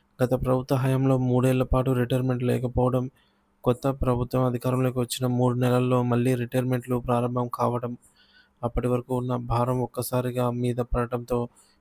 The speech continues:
ఎలా నెట్టుకు రావాలో అర్థం కాక ఆర్థిక శాఖ మల్లా గుల్లాలు పడుతోంది. పదవి విరమణ వయసు పెంపుతో గత బీఆర్ఎస్ ప్రభుత్వం ఉద్యోగుల పదవి విరమణ వయసు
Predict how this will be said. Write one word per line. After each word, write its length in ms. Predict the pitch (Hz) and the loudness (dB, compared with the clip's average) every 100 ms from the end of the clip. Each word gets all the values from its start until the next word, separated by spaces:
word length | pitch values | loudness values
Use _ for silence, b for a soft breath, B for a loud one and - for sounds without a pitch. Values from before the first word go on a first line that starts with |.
| _ | _
ఎలా 160 | 127 127 | -2 0
నెట్టుకు 320 | 127 120 123 | -2 -6 -6
రావాలో 380 | 127 123 123 127 | -2 0 0 0
అర్థం 380 | 123 120 - 123 | -2 -4 -4 -6
కాక 300 | 123 123 123 | -6 -6 -4
ఆర్థిక 560 | 120 120 123 - - | -4 -2 -6 -6 -12
శాఖ 460 | 127 127 123 123 120 - b b b _ _ _ _ - | -8 -6 -4 -4 -4 -6 b b b _ _ _ _ -8
మల్లా 320 | 123 120 123 | 0 2 2
గుల్లాలు 440 | 127 120 120 127 123 | 0 0 2 2 0
పడుతోంది. 680 | 120 120 120 123 123 123 - - - - _ - - | 0 -2 0 -2 -2 -4 -10 -20 -20 -20 _ -12 -4
పదవి 200 | 123 135 | 0 2
విరమణ 340 | 135 131 127 | 0 0 0
వయసు 360 | 127 120 123 127 | 4 4 2 -2
పెంపుతో 680 | 131 120 120 - 120 123 - _ b _ - | -2 0 2 4 4 2 -4 _ b _ -2
గత 160 | 127 - 123 123 139 | 0 2 2 2 -2
బీఆర్ఎస్ 500 | 127 120 123 127 - | 2 6 6 4 2
ప్రభుత్వం 380 | 127 123 120 123 | 2 2 2 2
ఉద్యోగుల 300 | 120 127 123 | 4 4 4
పదవి 280 | 117 123 127 | 2 4 4
విరమణ 260 | 123 123 | 4 4
వయసు 540 | 123 120 123 - 123 | 6 4 4 2 2